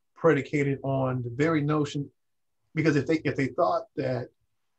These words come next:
and when I say they, but who is they? This is banks, this is real estate agents,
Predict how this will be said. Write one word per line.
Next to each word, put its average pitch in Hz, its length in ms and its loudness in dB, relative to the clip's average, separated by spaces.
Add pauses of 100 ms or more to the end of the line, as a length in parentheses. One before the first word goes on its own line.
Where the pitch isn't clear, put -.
(140)
and 135 200 -6
when 147 100 0
I 147 40 0
say 139 180 -2
they, 123 360 0 (140)
but 127 100 -6
who 147 200 0
is 113 100 -2
they? 120 280 -4 (520)
This 127 220 -4
is 117 60 -14
banks, 131 540 -2 (100)
this 127 200 -6
is 117 100 -8
real 139 280 4
estate 143 320 0
agents, 143 520 -4